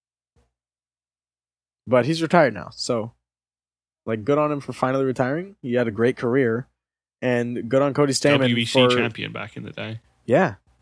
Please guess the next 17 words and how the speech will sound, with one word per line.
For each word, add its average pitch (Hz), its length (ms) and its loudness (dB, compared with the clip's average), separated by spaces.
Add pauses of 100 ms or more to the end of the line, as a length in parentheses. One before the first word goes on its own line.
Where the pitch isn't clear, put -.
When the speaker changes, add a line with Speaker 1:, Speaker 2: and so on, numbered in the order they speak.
(100)
Speaker 1:
yeah. 117 240 -6 (160)
Uh, 113 160 0
good 110 180 0
on 139 120 -2
Cody 143 180 0
Stamann 131 480 -4
for, 113 560 0 (720)
like, 113 300 -2
f-, - 200 -20 (200)
knocking 113 440 -2
out 110 160 -2
someone 113 220 -4
he 110 220 -4 (540)
should 120 280 2
have 104 100 -4
knocked 98 260 -6
out. 80 140 -10